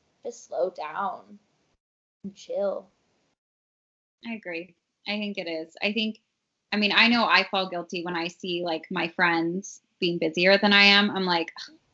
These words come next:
Speaker 2: "Well, I've had a time like that before. What can I fill up my schedule with to be as,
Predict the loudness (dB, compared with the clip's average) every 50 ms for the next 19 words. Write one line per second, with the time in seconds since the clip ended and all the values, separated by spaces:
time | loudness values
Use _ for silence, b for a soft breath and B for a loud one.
0 | _ _ 0 0 0 0 2 2 2 2 2 -2 -2 -2 -2 -2 -2 -4 -2 -2
1 | -2 -2 -2 -4 -2 0 -2 0 -2 -6 -6 -2 -2 0 0 -2 -2 0 0 0
2 | 0 0 0 2 2 4 6 4 4 2 2 0 2 4 4 2 0 -2 -6 _
3 | _ -4 -4 -4 -2 -4 -4 -4 -2 -2 -4 -4 -4 -6 -10 -8 -6 0 2 4
4 | 4 4